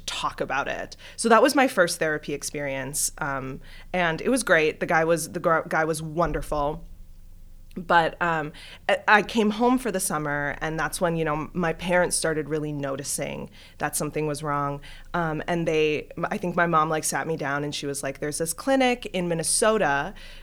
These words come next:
called the Emily Program, um, and they specialize in eating disorders, and maybe you should go and just take an intake and see, see what's going on."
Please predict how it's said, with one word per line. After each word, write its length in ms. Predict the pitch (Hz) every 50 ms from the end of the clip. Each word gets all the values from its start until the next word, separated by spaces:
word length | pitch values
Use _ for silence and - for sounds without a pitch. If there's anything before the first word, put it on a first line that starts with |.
| - - -
called 200 | - - 151 156
the 120 | 208 -
Emily 220 | - 175 170 165 160
Program, 560 | - 180 151 151 147 160 156 156 175 233 233 - - - - - -
um, 280 | 170 160 151 147 147
and 160 | - - 160
they 100 | 151 151
specialize 640 | 147 - - - 156 - - 165 151 143 143 143 143
in 160 | 170 160 -
eating 200 | - 175 165 165
disorders, 720 | 147 151 151 - 151 147 139 147 156 165 185 233 233 - - - - - - -
and 240 | - 180 170 170 170
maybe 240 | 170 170 165 156 196
you 220 | 202 196 190 185
should 280 | - - - 214 190 175
go 500 | - 170 156 147 147 143 147 147 151 - - - - - -
and 420 | 180 175 170 160 156 147 143 - - - -
just 380 | 165 - 185 175 - - - - - - - _ - - - -
take 360 | - - - 196 180 180 - -
an 80 | 202 202
intake 560 | 202 - 170 165 160 - 180 151 143 143 - -
and 140 | 156 156
see, 500 | 143 - - - 160 156 147 147 147 - -
see 240 | - - - 175 156
what's 160 | 147 143 -
going 260 | - 151 139 139 135
on." 240 | 120 120 - - -